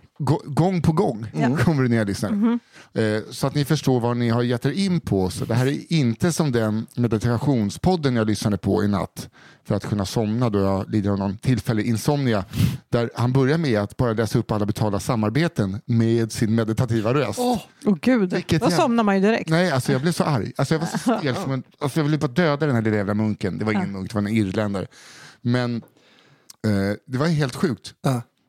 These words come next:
Speaker 1: Så visit Rocket Money. Eh,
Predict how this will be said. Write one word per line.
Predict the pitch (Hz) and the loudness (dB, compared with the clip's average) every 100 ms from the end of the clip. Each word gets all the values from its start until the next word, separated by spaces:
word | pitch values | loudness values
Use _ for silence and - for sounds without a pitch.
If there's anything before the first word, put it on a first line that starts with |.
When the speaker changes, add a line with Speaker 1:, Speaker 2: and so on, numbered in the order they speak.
| _ - _ | _ -20 _
Speaker 1:
Så | - - 107 | -6 0 0
visit | 98 123 202 180 | 0 -2 -4 -4
Rocket | 110 110 120 | -2 -2 -2
Money. | 113 110 107 104 98 | -2 0 0 -2 -4
Eh, | - 107 - 117 113 | -2 -2 -2 -6 -8